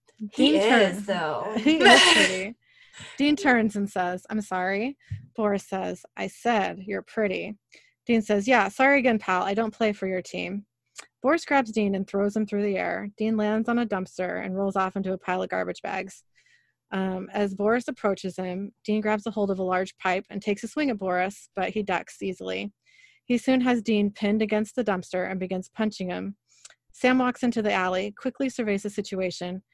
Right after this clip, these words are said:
Speaker 2: and runs a few steps, but he suddenly stops and just watches. Uh, Boris, uh, doo-doo-doo-doo-doo. Boris has pinned Dean with his right arm and then brings up his left wrist, uh, when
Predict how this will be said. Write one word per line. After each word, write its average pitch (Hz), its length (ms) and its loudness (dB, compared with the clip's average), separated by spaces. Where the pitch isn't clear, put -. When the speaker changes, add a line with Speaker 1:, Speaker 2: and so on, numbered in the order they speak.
Speaker 2:
and 190 140 -4
runs 190 260 -2
a 190 40 -8
few 185 180 -4
steps, - 480 -6
but 185 80 -4
he 185 60 -4
suddenly 196 360 -4
stops - 440 -4
and 180 120 -8
just 180 200 -10
watches. - 680 -4
Uh, 180 500 -4
Boris, 254 600 -2
uh, 190 760 -8
doo-doo-doo-doo-doo. 202 800 -8
Boris 269 320 0
has 220 160 -8
pinned 247 340 0
Dean 196 260 0
with 180 160 -8
his 185 140 -6
right 190 220 -2
arm 190 400 -6
and 196 220 0
then 196 120 0
brings 214 240 2
up 220 140 2
his 190 160 0
left 202 280 -2
wrist, 196 440 -6
uh, 190 140 -4
when 190 400 -8